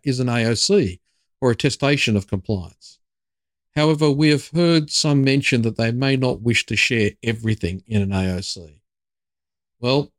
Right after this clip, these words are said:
the P C I S S C deal with that scenario under F A Q thirteen fifty-four entitled, "Can the A O C be redacted to protect sensitive information?"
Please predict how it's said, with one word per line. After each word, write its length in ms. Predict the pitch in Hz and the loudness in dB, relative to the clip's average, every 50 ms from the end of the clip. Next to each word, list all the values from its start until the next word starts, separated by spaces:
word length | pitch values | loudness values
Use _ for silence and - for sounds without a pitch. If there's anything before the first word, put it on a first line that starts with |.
| _ - | _ -8
the 80 | 120 | -6
P 200 | 110 - 139 139 | -2 2 2 2
C 200 | 131 - - 139 | 2 2 0 0
I 160 | 131 127 131 127 | 2 2 2 0
S 180 | 120 110 - | 0 0 -2
S 80 | 120 - - | -4 -4 -2
C 280 | 117 113 113 113 113 | -2 0 0 0 0
deal 280 | 110 - 120 117 120 117 113 | -2 0 2 4 4 4 4
with 220 | 110 107 101 - | 2 2 0 0
that 160 | 123 123 120 | 0 0 0
scenario 520 | - - 110 110 107 104 107 107 110 107 107 | -2 -2 -2 -2 0 0 2 2 2 2 2
under 220 | 113 107 113 110 | 0 0 0 0
F 160 | 110 104 - | -2 -2 -2
A 140 | 117 104 107 | -2 -2 -2
Q 360 | - - - 110 107 107 110 | -2 -4 -2 0 2 2 2
thirteen 540 | 107 - - 110 110 104 - 110 107 104 104 | 0 0 0 0 0 0 0 0 0 0 0
fifty-four 720 | 104 - 101 - - 104 104 - - 110 104 110 104 95 | -2 -4 -8 -10 -10 -18 -20 -14 -8 -6 -4 -2 -2 -4
entitled, 560 | 95 - - 107 107 110 104 104 101 95 - _ _ _ _ _ _ _ _ - | -6 -8 -8 -6 -4 -2 -2 -2 -4 -4 -6 _ _ _ _ _ _ _ _ -4
"Can 160 | 107 107 107 | -2 0 2
the 120 | 107 110 | 2 2
A 180 | 117 131 147 147 | 2 2 2 2
O 60 | 143 | 0
C 260 | 131 - - 143 143 | 0 0 2 2 2
be 240 | 139 131 139 143 143 | 2 2 2 2 2
redacted 640 | 139 139 131 127 120 131 131 147 - - 156 151 - | 2 0 0 -2 0 0 -2 -2 -2 -2 -4 -4 -4
to 100 | - 110 | -6 -6
protect 380 | - 120 104 - 139 131 - | -4 -6 -4 -2 -2 -4 -2
sensitive 420 | - - 135 131 - 131 - 123 127 | -2 -4 -4 -4 -2 -2 -4 -4 -4
information?" 640 | 127 123 131 120 120 123 139 156 147 - - 214 | -4 -10 -14 -12 -6 -4 -4 -4 -6 -8 -12 -16